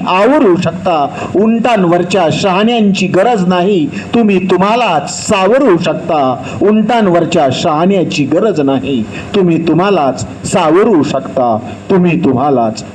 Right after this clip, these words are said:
सावरू शकता. प्रत्येक जातीला, प्रत्येक धर्माला, प्रत्येक गावाला केलेली ही विनंती आणि त्याचबरोबर दिलेला हा सावधानतेचा इशारा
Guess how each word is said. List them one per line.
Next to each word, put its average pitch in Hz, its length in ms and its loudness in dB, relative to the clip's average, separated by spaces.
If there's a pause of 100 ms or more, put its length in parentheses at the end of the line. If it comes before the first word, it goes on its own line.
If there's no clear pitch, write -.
सावरू 151 520 2
शकता. 135 400 -4 (1600)
प्रत्येक 185 360 0
जातीला, 165 480 0
प्रत्येक 160 500 -2
धर्माला, 156 440 2
प्रत्येक 165 480 -2
गावाला 147 500 2 (220)
केलेली 208 340 2
ही 220 160 2
विनंती 185 720 0 (100)
आणि 156 160 0
त्याचबरोबर 160 720 0
दिलेला 156 580 0 (320)
हा 147 100 0
सावधानतेचा 151 880 0 (280)
इशारा 143 600 0